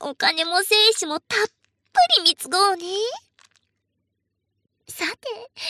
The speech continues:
この動画を見ている男性のほとんどは早漏さんでしょうから、そろそろおちんちんがお射精我慢できなくなっている頃ですよね。安心してください。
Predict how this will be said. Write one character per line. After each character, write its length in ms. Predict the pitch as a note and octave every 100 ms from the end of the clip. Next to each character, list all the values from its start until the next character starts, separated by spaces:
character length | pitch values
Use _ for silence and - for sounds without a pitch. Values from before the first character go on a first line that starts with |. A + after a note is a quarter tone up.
| - -
こ 140 | - E4
の 160 | E4+
動 220 | F4 F4+ F4+
画 180 | F4
を 40 | F4+
見 140 | F#4+
て 200 | - E4+
い 60 | D4
る 120 | B3
男 240 | A#3+ C4
性 220 | C#4+ E4+ E4+
の 100 | F4
ほ 140 | F4+
と 180 | F#4 G4
ん 60 |
ど 120 | F4 C4+
は 240 | D4+ D#4 - - - - -
早 300 | - C4 C#4
漏 200 | D#4+ F4
さ 140 | F#4+
ん 60 | F#4+
で 140 | -
し 120 | -
ょ 40 | A4+
う 40 | -
か 80 | D4+
ら、 60 |
そ 60 | E4+
ろ 60 | A#4 _ _ _ _ _ _ _ - C#5+ D5
そ 80 | A#4+
ろ 160 | F4+ D4+
お 80 |
ち 180 | D#4 E4+ F#4+
ん 80 |
ち 180 | E4+ D#4
ん 100 | B3+
が 300 | C4 D4 D4+ - A4 - -
お 100 | B3
射 180 | D4+ D4+
精 220 | D#4+ D#4+
我 20 |
慢 400 | E4 F4 D#4 B3+
で 120 | A#3
き 120 | - A#4
な 120 | D#5+
く 100 | B4
な 120 | F4+
っ 20 | E4
て 200 | - D4+
い 40 |
る 100 | C#4+
頃 220 | E4+ D#4+
で 100 | D4
す 160 | D4 D4+
よ 140 | C4
ね。 360 | B3 C4 D4+ F#4+ C#5+ _ _ _ _ _ _ _ _ _ _ _ _ _ _ _
安 220 | F4 E4+
心 240 | - E4+ G4
し 60 |
て 100 | -
く 120 | - F#4+
だ 120 | G4+
さ 160 |
い。 40 | -